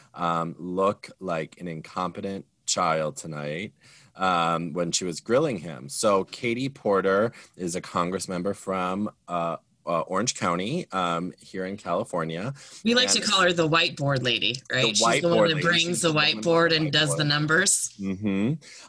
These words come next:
Speaker 1: Um, but essentially, because Steve Mnuchin's an asshole, um, there are four hundred and fifty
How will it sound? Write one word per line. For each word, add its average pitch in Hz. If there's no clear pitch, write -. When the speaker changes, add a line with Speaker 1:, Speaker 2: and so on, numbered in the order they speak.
Speaker 1:
Um, 117
but 117
essentially, 120
because 107
Steve 120
Mnuchin's 104
an 85
asshole, 113
um, 98
there 139
are 101
four 135
hundred 127
and 101
fifty 104